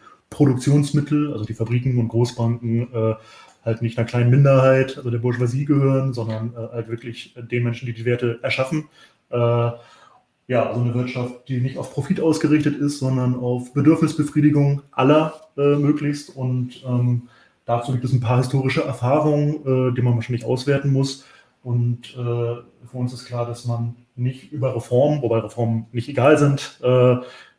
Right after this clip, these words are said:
zu dieser Gesellschaft kommen kann, sondern dass man einen völlig neuen Staat braucht. Und da braucht es wahrscheinlich dann einen Revo-, also nicht wahrscheinlich, ich bin sicher, einen revolutionären Bruch.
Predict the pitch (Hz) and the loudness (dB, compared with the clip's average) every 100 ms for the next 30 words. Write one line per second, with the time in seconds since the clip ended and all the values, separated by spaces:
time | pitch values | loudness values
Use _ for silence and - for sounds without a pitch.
0 | - 120 131 127 123 123 123 123 - 143 | -10 -8 -2 0 2 2 0 -2 -2 0
1 | 135 131 123 123 120 117 117 117 117 110 | 0 0 0 0 -2 -4 -2 -2 -2 -2
2 | 113 107 107 - - 92 92 104 101 104 | -4 -6 -8 -8 -10 -10 -8 -10 -8 -8
3 | 110 _ 110 110 113 113 - 107 107 113 | -10 _ -4 -4 -6 -12 -6 -6 -6 -4
4 | 120 127 123 123 - 110 98 113 110 117 | 0 2 2 0 -2 -10 -8 -6 -4 0
5 | 127 123 110 135 147 139 - - - 120 | 0 -2 -2 2 4 4 2 -6 0 2
6 | 123 127 127 123 127 127 127 104 101 - | 4 4 2 0 0 2 2 2 -4 -10